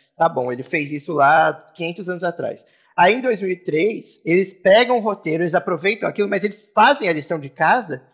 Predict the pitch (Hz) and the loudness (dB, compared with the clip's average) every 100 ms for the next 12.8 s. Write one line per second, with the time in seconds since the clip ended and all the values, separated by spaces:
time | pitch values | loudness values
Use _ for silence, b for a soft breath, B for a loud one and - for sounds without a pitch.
0 | _ _ 220 214 196 208 220 220 185 185 | _ _ 2 4 6 4 0 0 0 0
1 | - 523 554 277 - 170 160 151 131 123 | 0 0 2 0 -2 -4 0 2 2 2
2 | 117 123 165 139 - 127 147 190 269 - | -2 -4 0 0 -2 -8 -6 -8 -10 -4
3 | 143 160 143 127 120 - 147 185 226 135 | 0 0 -2 -8 -8 -8 -4 -2 -2 -4
4 | 139 147 113 - 139 139 202 - 175 180 | -4 -4 -4 -6 -4 0 -2 0 -2 -2
5 | - 170 - b b b b - 160 156 | -4 -14 -14 b b b b -2 0 0
6 | 151 151 147 - 175 170 151 156 165 139 | -4 -4 -6 -2 -2 -2 -2 -2 -4 -8
7 | 143 151 139 - 160 165 143 143 139 131 | -8 -10 -10 -8 -6 -6 -6 -4 -2 0
8 | 135 131 131 - 117 147 160 - 135 131 | -2 -4 -10 -12 -8 -8 -8 -4 -4 -4
9 | 135 123 131 123 131 - 127 120 127 117 | -14 -12 -8 -6 -6 -6 -8 -8 -10 -8
10 | 113 - 156 160 b b b - 277 277 | -8 -4 -4 -6 b b b 0 2 2
11 | 240 202 170 202 226 226 B B 151 151 | 0 0 -2 0 -2 -2 B B 0 2
12 | - 220 262 147 190 269 277 | 2 0 -2 2 4 4 0